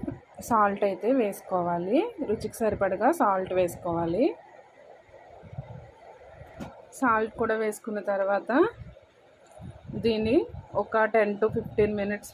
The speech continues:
వరకు బాగా ఉడికించుకోవాలి. చూస్తున్నారు కదా, ఇలా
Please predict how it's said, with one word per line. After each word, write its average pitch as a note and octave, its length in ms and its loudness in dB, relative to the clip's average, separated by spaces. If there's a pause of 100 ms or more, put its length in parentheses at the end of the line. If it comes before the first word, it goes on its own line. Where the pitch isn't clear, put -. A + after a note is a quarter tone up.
వరకు G#3 240 0 (140)
బాగా G3 340 2 (140)
ఉడికించుకోవాలి. F#3+ 880 0 (2000)
చూస్తున్నారు G#3+ 640 0
కదా, G3 220 2 (540)
ఇలా G3 220 0